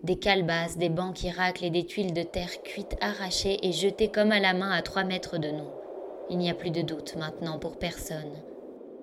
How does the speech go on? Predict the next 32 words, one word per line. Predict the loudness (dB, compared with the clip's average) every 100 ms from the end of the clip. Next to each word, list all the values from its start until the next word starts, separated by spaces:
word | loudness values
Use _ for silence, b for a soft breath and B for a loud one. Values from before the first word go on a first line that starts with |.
| -6
Le | -4
Furvent | -2 -2 -2 -2 -6
arrive. | -6 -6 -8 -10 -12 -16 -16 -16 -16 -18 -16 -16 -16 -16 -16 -18 -12 -6
Il | -2
sera | 0 4
là | 6 6
dans | 4
l'heure. | 4 4 2 -2 B B B -14 -14 -14 -8
Il | -6
s'annonce | -2 0 0 -4 -4
comme | -4 -4
toujours | -2 -2 0 -2
en | -4
quintet. | -4 -4 -4 -6 -6 -8 -16 -16 -16 -16 -16 -4
Et | -2
il | 0 -2
ne | -2
laissera | -2 -2 0 -2
rien | -4 -8
debout | -8 -8 -6 -8 -8
ici, | -8 -6 -8 B B B -8 -8
dans | -4
ce | -2
bled | 2 4 4 2
qui | -6
ne | -6 -6
figurait | -6 -2 0 2 0
sur | -2 -2
aucun | 0 -2
carnet | -4 -4 -4 -4
de | -4
contre, | -6 -8 -8 -10